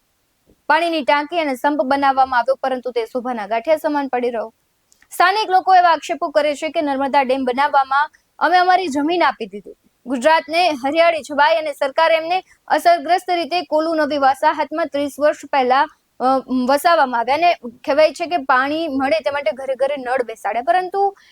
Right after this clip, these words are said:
એક પણ ટીપું નળમાં પાણી નથી આવતું. જ્યારે ગામનો રસ્તો ત્રીસ વર્ષ પહેલા બનાવવામાં આવ્યો, આ રસ્તો ભાંગીને ભૂકો થઈ ગયો, પરંતુ નવો રસ્તો બનાવવામાં નથી આવતો. વિકાસની ગુલબાંગો વચ્ચે પાંત્રીસ ઘરોના લોકો હાલ હેન્ડપંપ હલાવીને પાણી ભરે છે.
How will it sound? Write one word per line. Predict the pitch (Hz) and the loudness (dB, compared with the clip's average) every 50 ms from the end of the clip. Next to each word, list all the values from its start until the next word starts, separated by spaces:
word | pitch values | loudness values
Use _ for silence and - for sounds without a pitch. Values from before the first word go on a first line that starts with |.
| _ _ - | _ _ 0
એક | 330 381 415 - _ - | 0 0 0 -2 _ 0
પણ | 415 415 392 330 | 2 2 2 0
ટીપું | 311 330 277 - 339 349 349 - - - | -4 -8 -6 -4 -2 -2 -2 -4 -4 -6
નળમાં | 262 269 269 285 294 285 262 | -4 -2 -2 0 0 0 0
પાણી | - 226 233 226 226 | 0 0 -2 -2 -6
નથી | 196 196 208 - - 208 | -12 -16 -18 -14 -14 -14
આવતું. | 202 - 226 _ _ _ _ _ _ _ _ _ _ _ _ _ _ - | -14 -14 -16 _ _ _ _ _ _ _ _ _ _ _ _ _ _ -2
જ્યારે | 233 320 330 359 | 2 4 4 4
ગામનો | 339 359 359 381 415 415 | 4 2 2 2 0 0
રસ્તો | 381 370 381 - - 453 440 | 2 2 0 2 0 -2 0
ત્રીસ | - 403 392 403 392 392 294 | 0 0 0 0 0 0 2
વર્ષ | 349 359 392 370 - | 2 2 2 0 0
પહેલા | 349 359 349 359 339 | 2 2 4 4 2
બનાવવામાં | 285 311 311 320 311 294 302 294 294 302 294 | 2 2 0 0 2 2 2 2 4 2 2
આવ્યો, | 294 277 311 339 | 2 2 2 2
આ | 339 311 | 2 2
રસ્તો | 294 294 - - 294 | 0 -4 -6 -6 -4
ભાંગીને | 233 285 277 269 277 302 277 262 | -4 -2 -4 -2 -2 -4 -4 -4
ભૂકો | 240 247 277 269 - 359 349 | -4 -4 -4 -2 -2 -2 0
થઈ | 285 320 285 294 | 2 0 0 2
ગયો, | 247 294 294 | 2 2 2
પરંતુ | 277 294 294 302 302 277 311 | 2 2 0 0 -2 -4 -4
નવો | 285 302 311 349 370 | -2 -2 0 0 0
રસ્તો | 359 339 330 - - 349 | -2 -4 -6 -6 -6 -2
બનાવવામાં | 285 302 302 294 302 294 285 254 240 226 | -2 0 0 0 0 0 -2 -2 -4 -8
નથી | 196 196 _ - 202 | -12 -16 _ -16 -14
આવતો. | - - _ _ _ _ _ _ _ _ _ _ _ _ _ _ _ _ _ _ _ - | -14 -14 _ _ _ _ _ _ _ _ _ _ _ _ _ _ _ _ _ _ _ -2
વિકાસની | 330 349 370 381 381 - 381 392 403 403 381 | 0 2 4 4 2 2 0 -2 -4 -4 -4
ગુલબાંગો | 269 277 349 339 285 339 339 339 359 392 | -2 -2 -2 0 2 0 0 0 0 2
વચ્ચે | 370 349 320 - - 359 | 2 2 0 0 -2 -2
પાંત્રીસ | - 302 294 285 269 339 349 285 - | 0 2 0 2 -2 -6 -8 -6 -4
ઘરોના | 285 320 302 311 302 311 302 | -2 -2 0 0 0 0 0
લોકો | 277 269 269 262 - 302 285 254 | 0 0 -2 -2 -2 0 0 0
હાલ | 220 220 277 277 294 | 0 0 0 0 0
હેન્ડપંપ | 294 233 240 262 254 247 - 311 339 339 320 | -2 -4 -6 -6 -8 -2 0 0 0 0 -4
હલાવીને | 277 240 240 269 277 302 330 320 294 302 | -4 -2 0 0 0 0 0 -2 -6 -6
પાણી | 277 - 269 262 277 294 262 | -4 -2 -2 -2 -2 -2 -4
ભરે | 202 202 208 190 - | -8 -10 -14 -18 -20
છે. | - - - | -20 -20 -20